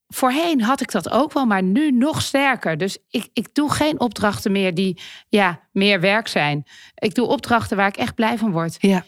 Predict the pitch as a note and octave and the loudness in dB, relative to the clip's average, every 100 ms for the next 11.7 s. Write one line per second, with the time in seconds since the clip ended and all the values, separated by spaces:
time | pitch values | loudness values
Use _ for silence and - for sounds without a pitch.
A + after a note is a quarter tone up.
0 | _ A3 G#3+ - G#3 G#3 G#3 C4+ - G#3 | _ 0 0 2 0 2 2 0 2 0
1 | F#3+ - - - G#3+ A3+ A3+ G#3+ B3+ D4 | 0 -4 -16 -2 0 0 0 2 2 0
2 | A#3 A3+ G#3 F#3+ E3+ F3+ A#3 A#3+ D#3 D#3 | -2 -2 -2 -4 -4 0 0 0 -2 -4
3 | - _ _ _ _ _ - - G#3+ A3+ | -8 _ _ _ _ _ -8 -2 2 2
4 | A3 F#3 E3 B3 C4 G#3+ F#3 B3+ G3 C#3+ | 0 -2 0 0 0 -2 0 0 0 0
5 | A3 - - _ _ - G#3 G#3 G#3+ G3 | 0 -2 -10 _ _ -2 0 2 0 0
6 | - C4+ D4 - G#3+ G#3+ F#3+ F#3 F3 F#3 | 0 0 0 -2 -6 -2 0 0 0 -2
7 | - G3 G#3 F#3 - F3+ E3+ - A#3+ A3+ | -2 -2 -2 -4 -4 -4 -4 -2 -2 -2
8 | - - A#3+ - F#3 D#3 D#3 - - - | -2 -4 -4 -4 -4 -4 -6 -12 -10 -2
9 | G3+ C#4+ C4+ A3 - A3 G#3 - D#3+ A#3+ | 2 2 2 -2 0 -2 -2 -2 -2 0
10 | G3+ G#3+ B3+ G3 G3 G#3 F#3+ F3 D#3+ A3+ | 2 2 0 0 0 2 0 0 0 -2
11 | A3+ D#3 D3+ C#3+ C3+ B2 A#2 | -2 -2 -4 -2 -2 -2 -4